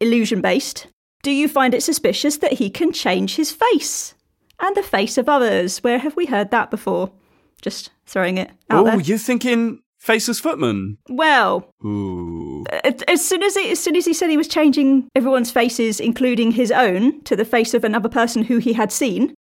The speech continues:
Speaker 1: and it was Gwen again,
Speaker 2: Mm-hmm.
Speaker 1: my little alarm bell in my head went ringing. I'm probably completely off, but I'm just putting it out there on the off chance it's right in about a hundred episodes' time.
Speaker 2: I mean, I don't know that you're necessarily off. I d-, I wouldn't say off, because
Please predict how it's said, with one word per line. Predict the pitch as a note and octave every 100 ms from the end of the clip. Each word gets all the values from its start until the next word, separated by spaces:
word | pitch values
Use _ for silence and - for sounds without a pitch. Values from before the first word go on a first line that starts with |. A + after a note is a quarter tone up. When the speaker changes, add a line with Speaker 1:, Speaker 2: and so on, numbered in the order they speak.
| _
Speaker 1:
and | A3 A#3
it | A#3
was | B3 -
Gwen | A3 B3 G#3+ D4 - _ -
again, | G#3+ A3 G3 G3+ C#4+ -
Speaker 2:
Mm-hmm. | C#3 B2 B2+ C3 D3 -
Speaker 1:
my | A#3+ B3
little | C#4+ D4
alarm | C#4 C4 A#3+
bell | A3+
in | A3
my | A3
head | B3 A#3+
went | A3
ringing. | G3+ F#3 F#3
I'm | G#3+
probably | A#3 E4 F#4+ D4+
completely | B3 C4 C#4 G#3
off, | G3+ G#3+ - - - - _
but | -
I'm | - A3+
just | D4
putting | - E4 C#4+
it | C4+
out | B3+ A#3+
there | B3+ B4 -
on | A3+ A#3+
the | A#3+ A#3
off | A3+ A#3
chance | - A3 F#3 -
it's | -
right | A3 F#3+ -
in | -
about | G3 G3+ G3 -
a | -
hundred | A3 F#3+
episodes' | - - F3+ -
time. | - - _ _
Speaker 2:
I | D#3
mean, | F3
I | F3
don't | E3 G3 G3
know | F#3+ F3+
that |
you're | E3+ E3
necessarily | D#3 D#3 D#3 D#3+ C#3 C3
off. | A#2 G#2+ - -
I | B2+
d-, | A#2 F3+
I | D3+
wouldn't | D3 G3+ D#3+
say | - D#3 D3 -
off, | B2+ G#2+ D3 - - - _
because | D3+ - D#3+ C3